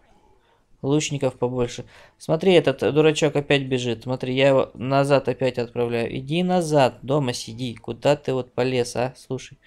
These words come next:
чувак. Всё, сиди дома, вот здесь. Не надо тебе никуда идти воевать. Ой-ой-ой-ой-ой-ой-ой, смотри.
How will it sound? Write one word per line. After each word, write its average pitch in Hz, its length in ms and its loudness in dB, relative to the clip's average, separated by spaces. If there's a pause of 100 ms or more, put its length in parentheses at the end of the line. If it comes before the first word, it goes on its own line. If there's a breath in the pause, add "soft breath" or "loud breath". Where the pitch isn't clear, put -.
(440 soft breath)
чувак. 120 460 -4 (1120 soft breath)
Всё, 165 340 2
сиди 135 440 -4
дома, 151 480 2
вот 127 160 -2
здесь. 127 440 -6 (500)
Не 123 160 -6
надо 151 220 2
тебе 156 160 -4
никуда 147 340 -2
идти 139 160 -6
воевать. 127 320 -2 (480 loud breath)
Ой-ой-ой-ой-ой-ой-ой, 170 1400 6
смотри. 147 520 -2